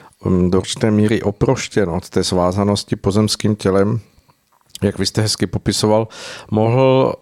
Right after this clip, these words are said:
eh, v té své plnosti, větší plnosti,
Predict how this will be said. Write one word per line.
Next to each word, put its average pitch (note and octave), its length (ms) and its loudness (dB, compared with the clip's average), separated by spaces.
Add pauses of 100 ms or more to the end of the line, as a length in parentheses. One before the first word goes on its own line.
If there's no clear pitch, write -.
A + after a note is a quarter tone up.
(140)
eh, F#2+ 40 0 (2250)
v - 200 -10
té A2 120 0
své A#2+ 200 2
plnosti, B2+ 800 0
větší G#2 360 0
plnosti, G2+ 680 -2